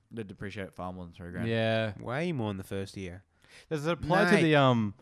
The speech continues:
Speaker 2: the van, the vans, the wagons as well, or just the hatches?
Speaker 1: It's just the Golf R hatch.
Speaker 2: Uh,
Speaker 1: Actually, to be honest with you, I'd already closed off the link, so I'm taking an assumption
Speaker 3: <laughs>
Speaker 1: because the
Speaker 3: Okay.
Speaker 1: photo was of a Golf's hatch.
Speaker 3: Okay.
Speaker 2: Yeah.
Speaker 3: All right, I've got it here.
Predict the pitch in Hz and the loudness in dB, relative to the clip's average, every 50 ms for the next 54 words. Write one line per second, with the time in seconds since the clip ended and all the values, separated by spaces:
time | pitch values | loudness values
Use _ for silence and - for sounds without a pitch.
0 | _ _ _ - 113 95 110 110 113 120 127 - 110 104 87 101 92 107 - 117 | _ _ _ -6 -4 0 2 2 2 2 0 -2 -4 -4 0 0 0 0 0 -4
1 | - - - 107 101 104 98 104 107 117 113 101 104 92 92 107 123 160 175 131 | -6 -10 -10 -6 -4 -2 -2 -2 -2 -4 -4 -4 -6 -6 -4 -4 -4 -2 -2 -4
2 | 107 - - 101 95 - - 90 85 92 90 - - - 101 98 - - - _ | -4 -2 -4 -4 -4 -4 -6 -10 -10 -8 -10 -10 -12 -14 -16 -16 -18 -20 -20 _
3 | _ _ _ - 104 - - 113 98 - 101 90 95 87 87 - 90 87 87 95 | _ _ _ -20 -18 -14 -14 -14 -14 -14 -16 -16 -16 -16 -16 -14 -14 -14 -14 -14
4 | 87 87 - - - _ _ - 98 98 98 98 98 95 90 - _ _ _ _ | -16 -18 -20 -20 -20 _ _ -10 -8 -6 -4 -4 -4 -4 -6 -8 _ _ _ _
5 | _ _ _ _ _ _ _ - 120 117 113 - - 113 104 - - 107 110 107 | _ _ _ _ _ _ _ -8 -8 -8 -8 -8 -12 -14 -14 -14 -12 -10 -10 -10
6 | 101 101 - 107 104 104 95 101 98 95 98 98 - 110 101 98 - 95 - - | -10 -12 -14 -14 -14 -12 -10 -10 -10 -10 -10 -12 -12 -12 -12 -12 -12 -14 -16 -16
7 | 90 90 101 139 151 - - 104 92 92 - 95 92 98 90 82 85 - - 262 | -14 -12 -12 -12 -14 -14 -12 -12 -12 -12 -12 -14 -14 -14 -16 -14 -12 2 6 6
8 | - - 240 147 151 208 214 147 135 - - 135 127 110 120 120 113 110 110 107 | 6 8 6 4 4 6 4 4 4 4 2 2 4 4 4 4 2 2 0 0
9 | 101 101 107 98 101 98 104 95 87 - - 90 71 - - - - _ _ - | -2 -4 -6 -8 -6 -4 -4 -4 -4 -6 -10 -14 -14 -16 -18 -20 -20 _ _ -20
10 | _ _ _ _ _ _ _ _ - 131 127 113 110 - - - 110 98 95 92 | _ _ _ _ _ _ _ _ -10 -6 -6 -6 -6 -8 -8 -8 -8 -8 -8 -10
11 | 90 - _ _ - 135 131 123 123 120 139 147 156 151 143 151 165 156 147 143 | -12 -16 _ _ -2 0 2 2 2 2 2 2 2 2 2 4 6 6 6 6
12 | 131 139 151 147 143 135 131 127 | 4 2 0 2 2 2 2 0